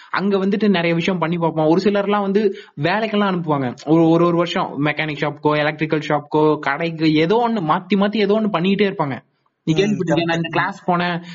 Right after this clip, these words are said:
Speaker 1: நான் இந்த ஊருக்கு போனேன், நான் இதை பண்ணேன், அதை பண்ணேன்னு" எவனோ ஒருத்தன் வந்து நம்ம ஆனுவல் லீவு முடிச்சுட்டு வந்து உட்கார்ந்து டிஸ்கஸ் பண்ணிட்டு இருப்பானுங்க.
Speaker 2: ம்,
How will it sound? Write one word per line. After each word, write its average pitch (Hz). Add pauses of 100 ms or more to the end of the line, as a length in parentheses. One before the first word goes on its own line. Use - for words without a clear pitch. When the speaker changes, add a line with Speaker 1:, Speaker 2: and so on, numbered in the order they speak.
Speaker 1:
நான் 175
இந்த 180
ஊருக்கு 196
போனேன், 175
நான் 175
இதை 170
பண்ணேன், 185
அதை 180
பண்ணேன்னு" 190
எவனோ 202
ஒருத்தன் 226
வந்து 220
நம்ம 202
ஆனுவல் 165
லீவு 190
முடிச்சுட்டு 185
வந்து 180
உட்கார்ந்து 180
டிஸ்கஸ் 190
பண்ணிட்டு 156
இருப்பானுங்க. 120 (920)
Speaker 2:
ம், 170